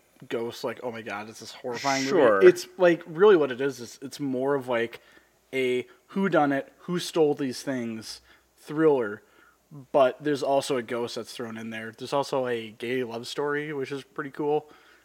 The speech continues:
Speaker 1: Yeah, pretty dope
Speaker 2: So
Speaker 1: show.
Speaker 2: Moti's in it. Okay.
Speaker 1: Fantastic mustaches
Speaker 2: <sighs>
Speaker 1: and throughout.
Speaker 2: Soup strainers.
Speaker 1: Yeah, soup strainers. Oh, yeah, they're great.
Speaker 2: <laughs>
Speaker 1: So, it's a good show.
Speaker 2: You know where else you'll find fantastic mustaches?
Speaker 1: Hmm.
Speaker 2: The East Coast.
Speaker 1: Oh.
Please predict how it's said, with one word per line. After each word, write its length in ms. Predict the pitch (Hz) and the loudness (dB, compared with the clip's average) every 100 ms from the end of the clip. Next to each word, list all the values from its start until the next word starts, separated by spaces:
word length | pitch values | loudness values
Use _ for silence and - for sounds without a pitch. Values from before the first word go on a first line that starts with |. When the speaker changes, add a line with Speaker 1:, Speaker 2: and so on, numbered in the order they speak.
| _ | _
Speaker 1:
Yeah, 140 | 143 117 - | -8 -8 -6
pretty 200 | 196 180 | -4 2
dope 260 | 165 131 | 2 2
Speaker 2:
So 200 | - - | -2 0
Speaker 1:
show. 40 | 135 | 6
Speaker 2:
Moti's 320 | 139 170 98 | 6 6 2
in 100 | 98 | -2
it. 120 | 95 | -4
Okay. 240 | 120 - 117 - | -4 -4 -4 -2
Speaker 1:
Fantastic 720 | - 185 180 - 175 170 160 | 2 4 2 0 0 0 -2
mustaches 800 | 131 123 120 113 113 - 110 - - | -4 -4 -6 -6 -8 -8 -10 -12 -12
Speaker 2:
<sighs> 40 | |
Speaker 1:
and 220 | 135 135 123 | -6 -6 -6
throughout. 500 | - 139 110 - - - _ _ | -6 -4 -4 -6 -12 -20 _ _
Speaker 2:
Soup 260 | - - | -12 -12
strainers. 460 | - - 57 92 - - | -12 -12 -10 -10 -12 -12
Speaker 1:
Yeah, 120 | 127 | -10
soup 260 | 110 - 143 | -8 -6 -8
strainers. 480 | - 123 113 117 - | -6 -8 -8 -10 -8
Oh, 120 | - 120 | -4 -4
yeah, 120 | 110 | -4
they're 160 | 123 123 | -4 -4
great. 260 | 123 117 - - | -2 -6 -8 -16
Speaker 2:
<laughs> 180 | - - | -18 -14
Speaker 1:
So, 300 | - 143 104 - - - | -10 -10 -12 -18 -20 -16
it's 100 | - | -4
a 20 | |
good 120 | 143 | -4
show. 200 | - 117 - _ _ _ _ - | -2 -4 -6 _ _ _ _ -2
Speaker 2:
You 60 | |
know 60 | 156 | 2
where 80 | 143 | 4
else 200 | 180 - | 4 4
you'll 80 | 101 | 0
find 300 | - 98 92 | 0 -4 -4
fantastic 640 | - 98 87 - 90 - | -2 -2 -2 -2 -4 -4
mustaches? 640 | - 80 - 76 - 110 - | -10 -10 -6 -6 -6 -10 -4
Speaker 1:
Hmm. 260 | 269 214 123 | 0 2 0
Speaker 2:
The 100 | 127 | -2
East 180 | 147 | -4
Coast. 360 | - 226 135 - - - | -4 -4 -6 -12 -14 0
Speaker 1:
Oh. 400 | 370 466 131 | 6 8 8